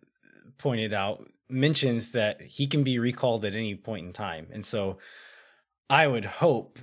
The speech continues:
that they would be on the phone with Birmingham on the, on the flight home saying, "Hey, Freddie's gotta come back because we don't have any center backs anymore." Uh, so hopefully we'll have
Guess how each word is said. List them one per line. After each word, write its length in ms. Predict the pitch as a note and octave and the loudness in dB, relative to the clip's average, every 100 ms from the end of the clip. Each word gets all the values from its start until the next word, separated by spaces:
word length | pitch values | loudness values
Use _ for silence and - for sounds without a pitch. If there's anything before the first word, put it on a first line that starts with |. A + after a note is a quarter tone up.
| - | -2
that 200 | C3 C3 | 0 4
they 160 | C3 A#2+ | 4 4
would 180 | A#2 | 2
be 300 | A#2+ A#2 A2 | 0 0 0
on 200 | A#2 A#2+ | 0 -2
the 60 | G#2+ | -2
phone 360 | - B2 A2+ G#2+ | -2 0 0 -2
with 280 | G#2 - - - | -4 -6 -4 2
Birmingham 720 | B2+ B2 G#2+ G#2+ G#2 G2 F#2+ _ _ _ _ _ _ - | 4 4 2 0 -4 -6 -10 _ _ _ _ _ _ -2
on 220 | A#2+ A2 | 0 0
the, 260 | G#2+ G2+ - | 0 -2 -4
on 160 | A#2+ G#2+ | -4 -4
the 60 | |
flight 340 | G2+ C3 A2+ G#2 | -2 0 0 0
home 520 | A2+ A#2 G2 F#2+ F#2+ | -2 -2 -4 -6 -10
saying, 520 | C#3+ - A2+ G#2 G2 G2 | -6 -2 -2 -2 -4 0
"Hey, 240 | C3+ A#2+ | 2 2
Freddie's 380 | - - B2 A#2+ | 0 2 2 2
gotta 220 | A#2+ G#2 | 0 -2
come 240 | G2+ A#2 G2 | -2 -6 -2
back 280 | G2+ F2 F2 | -2 -2 -6
because 280 | G2 G#2 | -8 -6
we 80 | A2 | -4
don't 120 | G#2+ | -4
have 80 | G#2+ | -4
any 120 | G2+ | -4
center 260 | F#2+ G#2 F2+ | -6 -6 -6
backs 300 | F2+ F2 - | -6 -8 -10
anymore." 380 | F2 E2 E2+ G2+ - - - - - _ _ - | -12 -10 -10 -12 -20 -20 -20 -20 -20 _ _ -6
Uh, 320 | A2+ G2+ G2 | -2 0 0
so 200 | - A2 | 0 4
hopefully 560 | F3 F#3 - D3 C3+ | 4 2 2 2 4
we'll 160 | B2+ B2 | 4 4
have 400 | A#2+ A#2 A2 | 4 2 -2